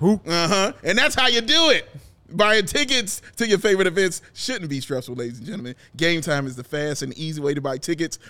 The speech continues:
Speaker 2: for all the sports, music, comedy, and theater nearest you. Killer deals on last-minute tickets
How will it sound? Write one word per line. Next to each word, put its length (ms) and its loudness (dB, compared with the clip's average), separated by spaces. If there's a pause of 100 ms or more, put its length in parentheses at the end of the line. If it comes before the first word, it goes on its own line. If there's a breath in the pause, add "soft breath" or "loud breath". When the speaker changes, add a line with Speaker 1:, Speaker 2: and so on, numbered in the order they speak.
Speaker 2:
for 100 -4
all 240 0
the 100 -6
sports, 460 -2
music, 380 -6
comedy, 420 -2 (160 soft breath)
and 180 -2
theater 540 0 (180 soft breath)
nearest 440 -2 (160 soft breath)
you. 400 -6 (160 soft breath)
Killer 440 0
deals 680 -2 (240)
on 180 0
last-minute 500 0
tickets 420 -2